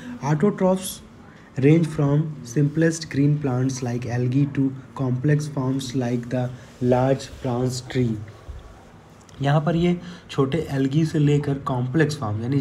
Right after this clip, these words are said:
जटिल तरह के जो large branch tree होते हैं वो भी इस category से belong करते हैं। ओके, the mode of nutrition by green plants is called autotrophic।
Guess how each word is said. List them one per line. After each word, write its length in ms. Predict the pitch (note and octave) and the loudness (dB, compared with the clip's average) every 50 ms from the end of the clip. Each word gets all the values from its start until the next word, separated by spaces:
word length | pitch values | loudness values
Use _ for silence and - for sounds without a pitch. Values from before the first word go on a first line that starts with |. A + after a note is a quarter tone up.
| A#2+ B2+ | 0 0
जटिल 380 | C3 A#2+ B2+ D3+ D3+ D#3 D3+ | -4 -2 0 2 2 2 2
तरह 220 | - - - B2 B2 | 0 -2 -2 -2 -4
के 180 | B2 D3 D#3 E3 - - - - - - | -2 -4 -4 -4 -4 -10 -16 -18 -12 0
जो 100 | B2 C#3 | 2 2
large 480 | B2 A#2 A2 A#2 A#2+ C3+ C#3+ D3 C#3+ - A#2+ A2+ G#2 | 2 2 0 0 0 0 0 0 -2 -2 -6 -10 -8
branch 380 | - A#2+ A#2 A#2+ B2 B2 A#2+ - - - - | -6 -4 -4 -4 -4 -6 -8 -10 -14 -16 -10
tree 120 | - C3+ C3+ | -4 -2 -2
होते 280 | C3 B2 A#2 - C3 | -2 -2 -2 -4 -6
हैं 140 | C#3 D3 - - B2 | -6 -6 -8 -8 -8
वो 80 | A#2+ | -8
भी 180 | A2 - D#3 D#3 | -4 -2 0 0
इस 100 | C#3+ - | 0 -2
category 320 | - B2 G2+ G#2+ A2 A#2 | -4 -6 -6 -6 -6 -8
से 140 | - - E3 | -8 -6 -6
belong 400 | D#3 C#3 B2 A2 F#2 G2 G2+ G2+ | -4 -4 -4 -2 -2 -2 -2 -4
करते 280 | - - - - - - | -4 -6 -10 -8 -6 -6
हैं। 140 | - A2 A#2 - | -6 -6 -8 -6
ओके, 160 | - F#3+ G3 F#3+ - - - - - - - - - - - - - - - - - - - - - - - - - - - - - - - - - - - - - - - - - - - - - - - - - - - - - C3+ | -6 -6 -6 -6 -10 -14 -16 -16 -16 -16 -16 -16 -16 -16 -18 -18 -20 -20 -20 -20 -20 -20 -20 -20 -20 -20 -20 -20 -20 -20 -20 -18 -14 -12 -8 -6 -6 -8 -8 -14 -20 -20 -20 -20 -20 -20 -20 -20 -20 -20 -20 -20 -20 -20 -20 -16 -2 2
the 80 | D3+ D3+ | 2 4
mode 260 | E3+ F#3 G3 G3+ F#3+ G3 | 6 4 4 4 4 4
of 100 | F#3 F#3 F#3 F3 | 2 2 2 0
nutrition 520 | D#3+ D3+ D3 D3+ D3 D3 - D#3 D3 D3+ D3+ - - B2+ | 0 0 2 0 0 2 2 2 2 2 0 -2 -4 -4
by 140 | A#2 A#2+ A2 A2+ A#2 A#2 A#2+ A#2+ - - - - - | -2 -2 0 0 0 0 -2 -4 -8 -10 -12 -16 -4
green 180 | - D3+ D#3+ E3 D#3+ - | 0 2 2 2 2 0
plants 320 | D3+ C3 B2 B2+ B2+ C3 C#3 C3+ | -2 0 0 0 -2 0 -2 -2
is 100 | A#2+ - - - | -2 -4 -6 -6
called 240 | A2 A2 A2 A#2 A2 - B2 C3 | -4 -4 -4 -6 -8 -6 -4 -4
autotrophic। 640 | C#3+ D3 D#3+ D#3 - - D3+ D3 - D#3 D3+ D3 | -2 0 -2 -4 -2 -2 -2 -2 0 0 -2 -2